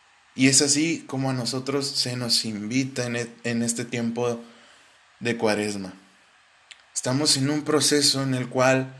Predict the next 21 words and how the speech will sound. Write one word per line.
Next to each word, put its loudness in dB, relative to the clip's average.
no -2
es 4
solo 4
renunciar 0
a -2
cosas 0
típicas -6
de -6
que -4
dejar -6
el -8
chocolate, -6
el -8
azúcar, -2
etcétera. -6
O -4
sea, 2
realmente 0
renunciar 2
de -4
corazón, -2